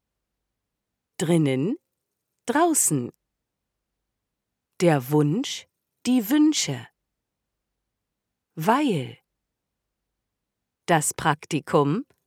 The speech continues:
die Praktika. Das Studium.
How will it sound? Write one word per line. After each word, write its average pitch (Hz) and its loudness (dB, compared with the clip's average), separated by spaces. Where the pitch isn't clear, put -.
die 247 0
Praktika. 151 -6
Das 247 0
Studium. 160 2